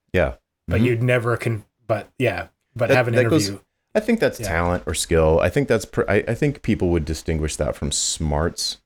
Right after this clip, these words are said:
Speaker 1: I think smart, for me, at least me, I take smarts to be, like, book smart, street smart, um, clever. So there's a certain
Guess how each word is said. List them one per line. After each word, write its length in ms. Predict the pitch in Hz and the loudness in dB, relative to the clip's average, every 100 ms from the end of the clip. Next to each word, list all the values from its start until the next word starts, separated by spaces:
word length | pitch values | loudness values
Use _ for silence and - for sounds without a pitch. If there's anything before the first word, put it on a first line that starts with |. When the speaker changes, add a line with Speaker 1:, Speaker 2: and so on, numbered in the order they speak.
| - | -6
Speaker 1:
I 60 | 87 | -2
think 220 | 135 127 | -2 -4
smart, 480 | - 104 98 92 - | -4 -2 0 -2 -6
for 200 | - 113 | -2 2
me, 180 | 117 80 | 4 2
at 100 | 71 | 0
least 200 | 87 - | -2 0
me, 380 | 85 78 73 - _ _ - | 0 0 -2 -8 _ _ -4
I 160 | 82 85 | -2 -2
take 260 | - 92 | -2 -2
smarts 420 | - 85 80 76 - | 0 0 0 -2 -8
to 80 | 73 | -4
be, 240 | 78 73 | -2 0
like, 280 | 69 69 - _ _ _ - _ _ - - - - - | 0 -2 -4 _ _ _ -20 _ _ -20 -20 -20 -20 -12
book 260 | 95 101 101 | -2 -2 0
smart, 480 | - 117 117 - - | 0 2 2 -2 -10
street 320 | - 90 80 | -2 0 0
smart, 460 | - 87 85 85 _ _ - | -2 0 0 -2 _ _ -6
um, 680 | 76 73 73 73 73 76 - _ _ _ - _ _ _ | -4 -2 -4 -4 -6 -6 -10 _ _ _ -20 _ _ _
clever. 680 | - 117 107 85 65 69 73 _ - | -6 0 2 2 -2 -4 -12 _ -8
So 200 | - 101 | -2 2
there's 200 | 92 87 | 2 2
a 60 | 87 | 0
certain 460 | - 117 110 104 | 0 0 0 -2